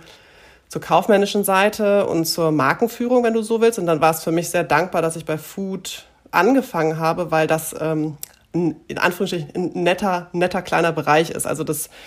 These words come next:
soll das Ganze nicht klein machen oder despektierlich klingen, weil Gruner und Jahr hat ganz tolle, gro-, große Foodmarken mit Essen und Trinken und Beef und so weiter und so fort. Aber für mich war das ein sehr guter Einstieg, in diese Verlagsmanagement-Welt zu,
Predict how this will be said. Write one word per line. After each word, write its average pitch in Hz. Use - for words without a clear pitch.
soll 170
das 160
Ganze 165
nicht 151
klein 165
machen 175
oder 165
despektierlich 196
klingen, 202
weil 165
Gruner 165
und 160
Jahr 151
hat 147
ganz 160
tolle, 165
gro-, 156
große 175
Foodmarken 208
mit 185
Essen 185
und 175
Trinken 185
und 170
Beef 196
und 180
so 170
weiter 175
und 160
so 143
fort. 190
Aber 180
für 190
mich 190
war 185
das 180
ein 165
sehr 175
guter 175
Einstieg, 233
in 175
diese 170
Verlagsmanagement-Welt 160
zu, 151